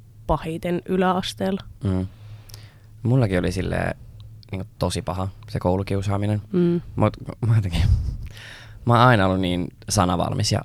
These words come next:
Speaker 2: sellainen nopea poika. Niin
Speaker 1: Mm.
Speaker 2: tota, se ei oikeastaan, kyllä se nyt totta kai vaikutti siihen, mitä mä niinku olin ja tavallaan näin itteni ja näin, että just en mä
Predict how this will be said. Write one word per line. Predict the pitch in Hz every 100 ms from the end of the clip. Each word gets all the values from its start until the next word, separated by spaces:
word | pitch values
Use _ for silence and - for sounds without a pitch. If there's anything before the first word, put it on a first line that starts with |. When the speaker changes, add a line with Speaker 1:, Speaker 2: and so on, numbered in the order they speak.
| -
Speaker 2:
sellainen | 95 - 87 90 - - - - - - -
nopea | 92 90 107 110
poika. | 104 104 107 104 - - - - -
Niin | 92 190
Speaker 1:
Mm. |
Speaker 2:
tota, | 190 185 90 - -
se | 101 95
ei | 95
oikeastaan, | 95 92 92 92 - -
kyllä | 104
se |
nyt | 110
totta | 98 107
kai | 104 101
vaikutti | - - - -
siihen, | 76 85
mitä | -
mä | -
niinku | 57 - - - - -
olin | 90 78 76
ja | 90 107 - - -
tavallaan | 92 82 85 92
näin | 90 85
itteni | 82 - 85
ja | 82
näin, | - 92
että | 92 - 95 - - - - -
just | 110 -
en | 104
mä | 101